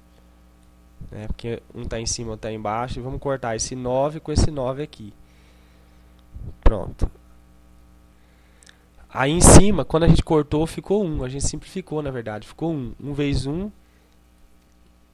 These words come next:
dá um, certo? E aqui ficou um, né? E o x também foi eliminado, ficou um, então ficou um sobre oito.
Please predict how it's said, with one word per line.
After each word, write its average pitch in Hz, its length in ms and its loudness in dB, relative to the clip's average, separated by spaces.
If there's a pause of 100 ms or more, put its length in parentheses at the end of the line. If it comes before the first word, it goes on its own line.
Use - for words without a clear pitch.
(1400)
dá 131 180 -4
um, 107 360 -2
certo? - 500 -10 (1300)
E 123 120 -4
aqui 143 460 -4 (180)
ficou - 520 -4
um, 190 240 -4
né? 151 320 -4
E 123 120 -10
o 127 60 -8
x - 240 -6
também 123 240 -8
foi 127 140 -8
eliminado, 120 360 -8
ficou 135 240 -8
um, 143 80 -6
então 151 180 -4
ficou 156 220 -2
um 160 100 2
sobre 180 340 6
oito. 131 360 0